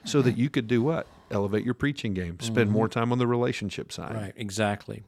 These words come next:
Speaker 2: And, and understanding that and understanding who they are. And, and, and beginning, as we said, to develop them at a very slow process, but over a long period of time. You should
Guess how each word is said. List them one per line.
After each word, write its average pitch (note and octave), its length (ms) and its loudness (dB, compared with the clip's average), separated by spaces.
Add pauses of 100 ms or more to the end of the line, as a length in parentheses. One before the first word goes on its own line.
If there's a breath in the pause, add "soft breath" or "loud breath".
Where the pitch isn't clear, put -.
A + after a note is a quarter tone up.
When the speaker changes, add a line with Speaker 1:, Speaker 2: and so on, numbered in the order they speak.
Speaker 2:
And, A#2+ 300 2
and B2+ 160 2
understanding C#3 680 0
that G#2+ 240 -2
and A2+ 180 -2
understanding A#2+ 460 0
who A2 80 2
they A2 180 4
are. G#2+ 140 4
And, C#3+ 260 0
and, D#3+ 200 0 (400 loud breath)
and C#3+ 340 0
beginning, D#3+ 360 2
as D#3+ 140 0
we D#3 80 -2
said, F3 240 0
to C3 60 0
develop C3+ 380 2
them B2+ 160 0
at A2+ 60 2
a A2 40 0
very A#2+ 220 2
slow C#3+ 280 0
process, A#2+ 520 -2
but A2+ 120 -6
over A2 220 -2
a G#2+ 60 -4
long G#2+ 240 -2
period A2 220 -6
of G#2+ 80 -10
time. G2+ 220 -4
You G2 60 -6
should A2+ 160 -12